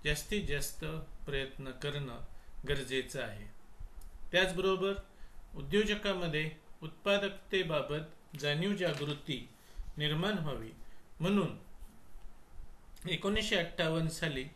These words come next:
राष्ट्रीय उत्पादकता मंडळाची स्थापना झालेली असून आपल्या देशामध्ये याचं मुख्य कार्यालय नवी दिल्ली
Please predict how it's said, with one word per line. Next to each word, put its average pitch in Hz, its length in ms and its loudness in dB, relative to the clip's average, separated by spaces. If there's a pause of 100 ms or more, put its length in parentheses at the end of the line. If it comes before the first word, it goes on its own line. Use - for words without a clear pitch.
(120)
राष्ट्रीय 196 400 0
उत्पादकता 170 680 0
मंडळाची 151 580 -2
स्थापना 143 500 -4 (580)
झालेली 165 400 2
असून 170 360 0 (440)
आपल्या 208 300 0
देशामध्ये 151 680 0 (1300)
याचं 165 480 2 (220)
मुख्य 196 260 0
कार्यालय 147 520 0
नवी 147 300 -2
दिल्ली 139 360 -2